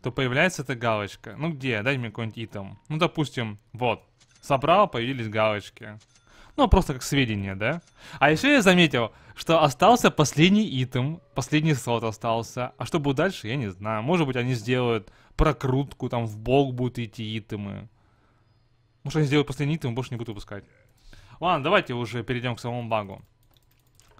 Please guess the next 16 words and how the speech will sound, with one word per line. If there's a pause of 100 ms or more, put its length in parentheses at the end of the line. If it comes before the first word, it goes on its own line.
(320)
А,
сам
баг —
это
агоним
плюс (100)
линза.
То
есть
после
последнего
обновления
это
неправильно
работает.
Смотрите.